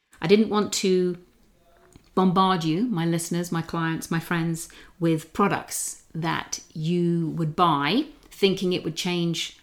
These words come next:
where we were in the world, because there is nothing I can do to change covid nineteen. If you've lost your job because of covid nineteen, I can't fix that. Right? So I withdrew, and I withdrew because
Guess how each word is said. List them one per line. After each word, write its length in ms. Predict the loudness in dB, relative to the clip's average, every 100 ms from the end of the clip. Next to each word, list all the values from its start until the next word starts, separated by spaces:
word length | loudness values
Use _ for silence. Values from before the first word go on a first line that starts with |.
| -4
where 180 | 0 2
we 80 |
were 200 | 2 2
in 80 | 0
the 60 | -2
world, 280 | -4 -6 -8
because 340 | -4 -2 -2
there 120 | -2
is 100 | -4
nothing 300 | -4 -4 -6
I 80 | -6
can 180 | -4 -4
do 260 | -2 -4 -6 -12
to 100 | -10
change 380 | -4 -4 -4 -6
covid 300 | -6 -4 -2
nineteen. 540 | -2 -4 -2 -4 -4 _ _ _ _ -6
If 140 | -4
you've 200 | 0 0
lost 320 | 0 -4 -4 -6
your 100 | -4
job 320 | -2 -4 -4
because 380 | -10 -2 0 0
of 120 | -2
covid 340 | -4 -4 -2
nineteen, 460 | -2 -4 -4 -4 -6
I 60 | -10
can't 320 | -6 -6 -6
fix 220 | -12 -10
that. 300 | -8 -8 -8 -20 _ _ _ _ _ _ _ _ -6
Right? 260 | -2 -2 -2
So 180 | -4
I 220 | 0 2 6
withdrew, 640 | 6 6 2 0 0 -2 -8 -20 -6
and 140 | -2
I 80 | 0
withdrew 520 | 0 -2 0 4 4
because 960 | 2 -6 -8 -2 2 2 0 -2 -6